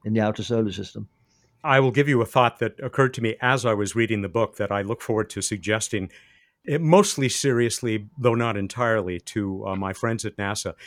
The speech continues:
Speaker 2: which is that they make the next Mars, uh, missions, Mars rovers,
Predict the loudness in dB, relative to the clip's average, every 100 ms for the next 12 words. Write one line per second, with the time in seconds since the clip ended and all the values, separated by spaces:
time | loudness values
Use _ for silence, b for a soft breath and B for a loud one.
0 | B B B -2 0 0 0 -2 2 2
1 | 2 0 -4 0 4 4 2 -18 _ _
2 | _ -4 0 2 2 -2 -6 -2 0 2
3 | 0 0 0 0 0 -4 -4 -4 -2 0
4 | 0 0 0 2 2 2 0